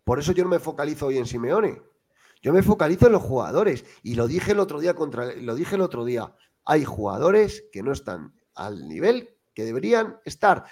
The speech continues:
Oblak, por ejemplo. Por favor, el primer gol. Si le pasa al lado de la mano. ¿Es el mejor portero del mundo?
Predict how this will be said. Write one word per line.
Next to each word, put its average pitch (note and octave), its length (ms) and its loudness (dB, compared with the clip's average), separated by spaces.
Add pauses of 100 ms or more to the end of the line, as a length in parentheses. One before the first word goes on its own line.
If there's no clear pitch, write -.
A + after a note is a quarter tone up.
(260)
Oblak, E3 500 4
por G2 120 -8
ejemplo. - 480 -14 (180)
Por F2 160 -8
favor, E2+ 440 -6
el D3 120 0
primer A#2 360 -2
gol. C3 500 0 (420)
Si B2+ 160 -10
le A2 120 -6
pasa B2 300 -4
al D#3 100 -4
lado D#3 220 2
de F3+ 80 4
la C3+ 120 0
mano. D3+ 420 0 (180)
¿Es D3+ 240 8
el G#3+ 80 6
mejor G3+ 260 4
portero G3 320 2
del F#3+ 140 4
mundo? A3 640 4